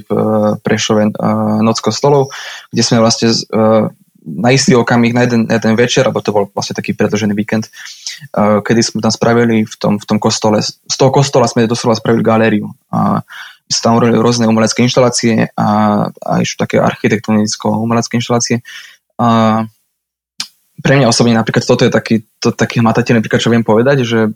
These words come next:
ja som si tam vtedy uvedomil vlastne to, a, blízke pripojenie, a, viery a mojej práce. A, ale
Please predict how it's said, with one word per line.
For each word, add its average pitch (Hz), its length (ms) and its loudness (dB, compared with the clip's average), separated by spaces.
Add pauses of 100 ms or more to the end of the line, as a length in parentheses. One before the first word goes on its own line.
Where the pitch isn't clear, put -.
(540)
ja 117 100 4
som - 80 2
si 127 160 0
tam 131 80 4
vtedy 120 240 2
uvedomil 113 400 2
vlastne - 220 -2
to, 113 60 4 (280)
a, 110 320 0
blízke 120 320 -2
pripojenie, 107 720 0
a, 110 140 -2 (840)
viery 107 400 0
a 107 160 0
mojej 104 160 2
práce. 107 320 0 (640)
A, 104 400 2 (160)
ale 110 240 2